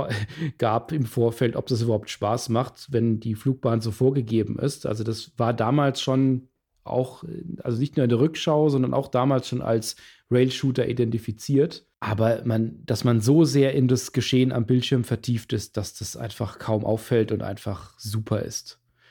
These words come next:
Und er führt da auch noch an, "Wäre es etwas früher da gewesen, hätte ich es vehement zum Spiel des Jahres dreiundneunzig gewählt, denn es zeigt als erster Titel wirklich, was man mit C-D-rom machen kann.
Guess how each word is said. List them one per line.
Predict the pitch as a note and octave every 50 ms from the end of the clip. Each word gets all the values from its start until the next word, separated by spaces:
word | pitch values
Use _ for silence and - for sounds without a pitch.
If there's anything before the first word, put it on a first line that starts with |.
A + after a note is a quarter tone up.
| _ _ _ _ _ _ _ _ _ _ _ _ _
Und | - C3+ A2+ G#2+ A2 -
er | - A2
führt | - - C3 A#2 -
da | A2
auch | G2 G2+ G#2 A#2
noch | A2+ G#2 -
an, | - G#2+ A#2 C#3 C#3 C3 - _ _ _ _ _ _ _ _ _ _ _ -
"Wäre | - A2+ A2 A2
es | A2 G#2+
etwas | C3 B2 - - G#2+ -
früher | - - B2+ B2+ C#3 D#3
da | D3+ D3+ C#3 C3+
gewesen, | B2+ C#3+ B2 B2 B2 B2+ B2 - - B2
hätte | B2 A#2
ich | A2+ -
es | B2 G#2+ - B2
vehement | B2 B2 B2 A2+ A#2 A#2+ B2 B2
zum | - - B2+
Spiel | - - - - B2+ B2+
des | C3+ B2+ -
Jahres | - B2 A2 A2 A2+ A#2 A2+ - -
dreiundneunzig | - A2 A2 G#2+ A#2 A#2 A2 A2 G#2+ G#2+ G#2 - - - -
gewählt, | - G#2 G2+ G#2+ G#2 A#2+ C3+ C3+
denn | - A#2
es | A2+ G#2+ - -
zeigt | - A#2 B2+ - -
als | - G#2+ -
erster | - D3 C3+ C#3 D3 - - E3
Titel | D3+ - D#3 D3+ D#3 C#3+
wirklich, | B2+ B2 A#2+ B2 - C3 A#2 - -
was | A#2+ A2+ -
man | - B2
mit | B2 C3 C3
C-D-rom | - - C3+ A#2+ A#2+ A#2 A#2 C#3 D3 D3+
machen | D#3+ D#3+ - - G#2+
kann. | G#2 - G2+ - - G#2+